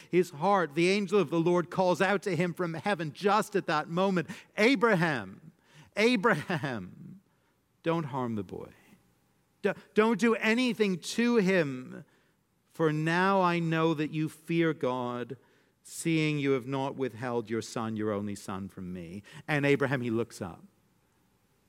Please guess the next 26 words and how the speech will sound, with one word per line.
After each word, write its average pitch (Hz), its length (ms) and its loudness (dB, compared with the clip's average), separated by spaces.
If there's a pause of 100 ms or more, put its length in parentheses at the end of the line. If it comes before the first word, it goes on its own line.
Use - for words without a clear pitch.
And 120 140 -2
he 104 60 -2
sees 117 320 -2
a 107 80 2
ram 95 500 -2
caught 104 300 -2
in 92 100 -4
a 90 60 -4
thicket, 92 400 -4
and 98 140 -4
he 110 120 -4
offers 117 480 -2
the 107 100 -4
ram 107 320 -2
as 98 120 -4
a 104 40 -4
burnt 101 300 -4
offering 95 380 -4
instead 92 340 -6
of 87 80 -8
his 90 100 -10
son. - 380 -10 (300)
And 170 320 0
in 208 400 2
this 190 320 2
moment, 160 1120 -2